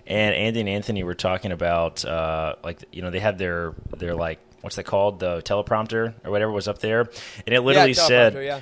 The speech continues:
Speaker 1: it literally said, "Vamp for a few minutes about Star Wars" was on the <laughs> teleprompter. And I was like, "This
Speaker 2: Yeah.
Speaker 1: is literally Eric's job on our, <laughs> on our show, is
Speaker 2: I,
Speaker 1: vamp for a few
Speaker 2: I
Speaker 1: minutes
Speaker 2: will,
Speaker 1: about Star Wars." It was so funny.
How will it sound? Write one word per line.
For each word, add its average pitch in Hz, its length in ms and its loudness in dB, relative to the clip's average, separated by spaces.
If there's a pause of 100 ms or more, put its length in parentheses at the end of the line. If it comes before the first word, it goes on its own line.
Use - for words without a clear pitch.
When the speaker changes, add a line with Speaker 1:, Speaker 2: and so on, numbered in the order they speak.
Speaker 1:
it 117 120 -2
literally 123 340 2
said, 110 380 4
"Vamp 113 420 -2
for 104 80 -8
a 95 40 -8
few 107 220 -6
minutes 98 380 -4
about 95 240 -2
Star 98 300 0
Wars" 78 360 -8
was 120 160 -4
on 123 200 2
the 113 60 -2
<laughs> - 20 -8
teleprompter. - 920 2 (280)
And 156 100 8
I 190 80 12
was 185 140 8
like, 196 260 12 (460)
"This 208 160 10
Speaker 2:
Yeah. 220 160 10
Speaker 1:
is 202 60 6
literally 214 320 12
Eric's 175 340 12
job 123 380 10
on 104 100 2
our, 110 60 2
<laughs> - 280 0
on 156 320 4
our - 220 8
show, 160 440 8 (520)
is 156 120 4
Speaker 2:
I, 139 200 8
Speaker 1:
vamp 180 300 12
for 165 100 8
a 143 40 4
few 165 220 8
Speaker 2:
I 151 40 2
Speaker 1:
minutes 151 300 8
Speaker 2:
will, 139 60 2
Speaker 1:
about 127 220 10
Star 120 340 10
Wars." 98 260 2
It 90 40 -6
was 131 100 -2
so 143 180 8
funny. 107 420 4